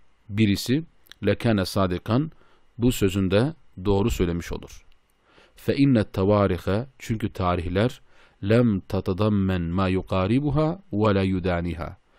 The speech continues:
Bu ikisi aynı anlama gelmekte. Çünkü tarihler böyle bir olayı görmemiş,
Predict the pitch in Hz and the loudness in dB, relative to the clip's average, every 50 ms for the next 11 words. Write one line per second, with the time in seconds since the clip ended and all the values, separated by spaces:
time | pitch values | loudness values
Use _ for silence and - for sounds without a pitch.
0 | _ - _ _ _ - - 71 101 - 110 95 - 117 107 104 101 95 90 90 | _ -20 _ _ _ -8 -6 -6 -4 -4 -6 -4 0 0 2 2 2 2 0 0
1 | 90 90 90 90 87 85 87 82 85 85 82 - - 113 127 156 160 - - _ | 0 -2 -2 -2 -2 -4 -4 -4 -4 -4 -6 -4 -2 0 0 0 -2 -8 -14 _
2 | _ - - - - _ _ - - - 135 131 127 120 - - 107 101 101 98 | _ -20 -20 -20 -20 _ _ -12 -4 -2 -2 0 0 -2 -4 -2 0 0 0 2
3 | 101 98 92 98 117 135 147 - - - - - _ _ _ _ _ _ - 101 | 0 0 2 2 2 2 0 -2 -12 -20 -20 -20 _ _ _ _ _ _ -6 0
4 | 117 123 139 139 131 120 110 107 98 98 101 117 131 104 101 104 98 101 101 117 | 4 6 6 6 6 6 4 4 2 2 0 0 0 2 2 2 2 4 2 2
5 | 135 143 120 120 113 104 90 87 78 - - - - - - | 0 0 2 4 4 4 4 0 -4 -8 -10 -12 -14 -14 -18